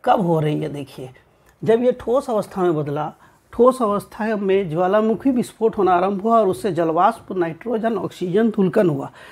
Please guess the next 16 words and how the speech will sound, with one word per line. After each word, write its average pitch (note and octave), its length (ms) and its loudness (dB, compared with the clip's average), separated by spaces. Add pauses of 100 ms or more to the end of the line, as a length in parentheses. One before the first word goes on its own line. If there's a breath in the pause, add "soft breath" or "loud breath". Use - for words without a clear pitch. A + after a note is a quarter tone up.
(340 loud breath)
तो C#3 160 -6 (220)
इस - 180 -4
तरह C4+ 180 4
क्या C#4 200 0
होता D#3 300 -2
है, D#3+ 160 -2
देखिए, F3+ 380 0
अब C4 100 2
एक G3 220 0
ब-, - 200 -12
क्रांतिकारी A3 580 0
बदलाव A#3 380 0
आप A3+ 160 0
अभी G#3 160 -2
देखेंगे E3 480 0
कि A3 120 -6